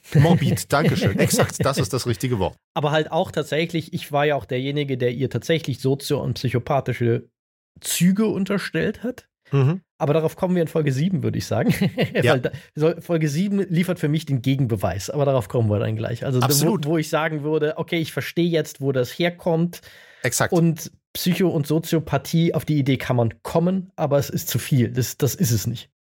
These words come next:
Speaker 1: Das ist ja auch noch, äh, das wird ja auch in dieser Folge noch ein bisschen gefördert, denn auch hier gibt es ja die Situation, wo eigentlich ein gleich al-, oder ungefähr gleichaltriges Mädchen ihr irgendwie, äh, sie anschaut, als sie da in der Stadt ankommen und so weiter und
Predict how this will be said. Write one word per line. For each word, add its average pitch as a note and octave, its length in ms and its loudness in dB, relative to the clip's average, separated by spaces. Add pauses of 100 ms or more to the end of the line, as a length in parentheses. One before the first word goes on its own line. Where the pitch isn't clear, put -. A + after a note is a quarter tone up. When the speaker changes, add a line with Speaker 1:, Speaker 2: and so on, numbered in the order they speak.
(140)
Speaker 1:
Das C3+ 200 0
ist - 120 -2
ja F#3 80 2
auch E3+ 100 -2
noch, - 180 -2
äh, E3+ 380 0
das D3+ 220 -2
wird F3+ 140 -2
ja F3+ 100 0
auch F3 160 -2
in D#3 80 2
dieser F3 240 0
Folge A#2+ 280 0
noch A#2+ 140 0
ein A#2 140 0
bisschen C#3 280 -2
gefördert, D3+ 520 -2
denn B2 120 0
auch B2+ 160 -4
hier F3+ 220 -4
gibt D#3 200 -6
es - 100 -4
ja C#3 80 2
die B2 80 0
Situation, C#3 720 0
wo B2+ 140 0
eigentlich B2+ 360 -4
ein G#2+ 140 0
gleich G#2 440 -2
al-, B2+ 140 0
oder A2 180 -2
ungefähr D3+ 480 0
gleichaltriges A2+ 800 -4
Mädchen C#3 1000 -2
ihr B2 160 0
irgendwie, A#2 500 0
äh, A#2 380 -2
sie G2+ 260 -2
anschaut, C#3 760 -2
als B2+ 180 -4
sie B2 100 -4
da A#2+ 200 0
in B2+ 100 -4
der A#2+ 120 2
Stadt - 280 -4
ankommen A#2+ 500 0
und B2 160 -2
so A2+ 140 -2
weiter A2+ 360 0
und G#2+ 260 -8